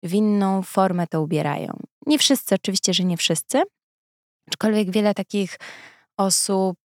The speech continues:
em, które dalej są dla mnie autorytetami, które uważam, że mówią bardzo mądre rzeczy i które wtedy bardzo mocno mnie skrytykowały.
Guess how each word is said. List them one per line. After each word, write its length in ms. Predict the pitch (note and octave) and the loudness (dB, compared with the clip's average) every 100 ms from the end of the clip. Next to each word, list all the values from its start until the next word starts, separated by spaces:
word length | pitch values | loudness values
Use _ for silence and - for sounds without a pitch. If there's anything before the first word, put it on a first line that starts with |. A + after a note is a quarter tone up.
| F#3 | -4
em, 560 | F3 F3 E3+ E3+ E3 - _ _ _ _ _ _ _ _ _ _ _ - | 0 0 -2 -4 -8 -10 _ _ _ _ _ _ _ _ _ _ _ -12
które 320 | - F4+ E4+ | -2 0 2
dalej 300 | E4+ E4 D4+ | 2 2 0
są 240 | D4 C#4 | 2 2
dla 140 | C4 B3+ | 2 2
mnie 220 | B3 A#3 | 2 0
autorytetami, 1300 | A3 - G3+ G3 F#3 - E3+ F3 G#3 A3+ A#3 A#3 - | -2 -4 -4 -4 -8 -4 -2 0 0 0 0 -2 -4
które 500 | - G3 F#3 F3+ F#3 | -10 -6 -2 0 -2
uważam, 360 | F#3 F3+ F3+ | -4 -4 -4
że 160 | F3 F3+ | -2 -2
mówią 680 | F3+ - F3 F3+ F3+ F3 F3 | -2 -4 -2 0 0 -2 -2
bardzo 260 | F3 F3 F3+ | -4 -2 -2
mądre 580 | F3+ F#3 F3+ F3 F3 E3+ | 2 2 2 2 0 2
rzeczy 640 | E3+ D#3 - - A3+ C#4+ - - - - | 0 0 -2 0 0 0 -6 -20 -18 -12
i 60 | |
które 240 | - G#3 G3+ | -2 0 0
wtedy 580 | - G#3+ G3+ G3 F#3+ F3+ - - _ _ _ - | 0 0 2 2 2 -2 -12 -20 _ _ _ -8
bardzo 340 | F#3 F#3+ F3+ | 0 0 2
mocno 360 | G3 F#3+ - F#3 | 0 0 0 0
mnie 200 | F3+ F3+ | 2 0
skrytykowały. 1000 | - F#3+ F3+ F3+ F3 F3 E3+ F#3 B3+ | -2 -2 -4 -2 0 2 2 2 0